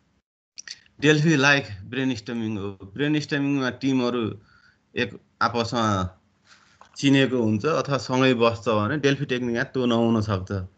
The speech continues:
डेल्फी टेक्निकमा मेलबाट, टेलिफोनबाट, इन्टरभ्यूबाट, क्वेसनियरबाट, यस्ता डिफरेन्ट मेथडबाट चाहिँ हामीले डाटा कलेक्सन गर्न सकिन्छ।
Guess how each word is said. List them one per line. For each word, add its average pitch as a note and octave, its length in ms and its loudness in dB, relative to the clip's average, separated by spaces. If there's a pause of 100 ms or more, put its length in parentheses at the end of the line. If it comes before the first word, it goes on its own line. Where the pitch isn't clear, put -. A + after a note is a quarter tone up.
(460)
डेल्फी C#3 240 2
टेक्निकमा C3+ 760 0 (240)
मेलबाट, B2 640 4
टेलिफोनबाट, A#2+ 920 -2
इन्टरभ्यूबाट, A#2+ 920 0
क्वेसनियरबाट, A#2+ 920 0 (500)
यस्ता D3 240 2 (120)
डिफरेन्ट D3 560 4
मेथडबाट B2 640 2
चाहिँ B2 500 -4
हामीले G#2+ 400 0 (320)
डाटा G#2 300 2
कलेक्सन G#2+ 500 -2
गर्न F#2+ 240 0
सकिन्छ। F#2 400 -4